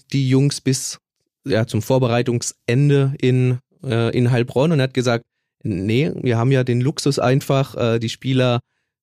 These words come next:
beliebig hoch und runter zu schieben oder ru-, hoch und runter zu holen. Ähm, es geht nach Leistung und es kann immer sehr, sehr schnell gehen, äh, dass sich jemand verletzt, dann bist du eh schneller wieder oben, äh,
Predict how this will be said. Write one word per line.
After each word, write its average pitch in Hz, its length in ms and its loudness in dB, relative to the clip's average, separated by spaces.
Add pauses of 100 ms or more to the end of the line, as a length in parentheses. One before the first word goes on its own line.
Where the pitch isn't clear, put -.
(120)
beliebig 147 560 0
hoch 143 220 0
und 123 60 0
runter 170 340 0
zu - 100 -6
schieben 147 480 0 (880)
oder 104 140 0
ru-, 120 200 0
hoch 120 140 2
und 104 80 -2
runter 110 240 0
zu 104 140 -2
holen. 135 360 2
Ähm, 110 800 0
es 110 160 -2
geht - 340 -2 (420)
nach 110 160 -4
Leistung 160 720 0
und 117 360 0 (260)
es 110 140 -4
kann 113 200 -2
immer 131 340 2
sehr, 117 180 2
sehr 113 140 0
schnell 139 320 0
gehen, 135 260 2
äh, 110 180 0
dass 117 160 -4
sich 113 100 -6
jemand 117 220 0
verletzt, 120 380 -2
dann 113 60 0
bist 113 180 -4
du - 40 0
eh 127 260 2
schneller 117 300 -2
wieder 117 200 0
oben, 131 400 0 (500)
äh, 110 340 0